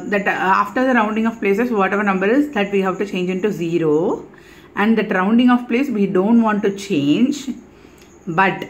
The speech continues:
if the digits are five, six, seven, eight or nine means what we have to do? We have to add one to the digit on the rounding of place.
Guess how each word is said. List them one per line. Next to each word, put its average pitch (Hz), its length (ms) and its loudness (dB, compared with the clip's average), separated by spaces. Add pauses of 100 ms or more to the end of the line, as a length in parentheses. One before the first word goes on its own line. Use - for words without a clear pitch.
(100)
if 196 200 -6
the 185 140 0
digits 202 340 -2
are 269 140 0
five, 233 400 -2
six, - 320 -8
seven, 220 580 0 (540)
eight 226 360 0 (140)
or 190 180 0
nine 165 400 -2
means 175 340 -2
what 196 240 -4
we 233 80 0
have 220 140 -2
to 208 80 -4
do? 240 140 0
We 214 160 -2
have 196 200 -4
to - 180 -16
add 233 480 0 (920)
one 214 560 0
to 233 120 2
the 277 120 2
digit 202 500 -2
on 196 200 -4
the 294 100 0
rounding 233 480 2
of 185 200 -6
place. 135 420 -12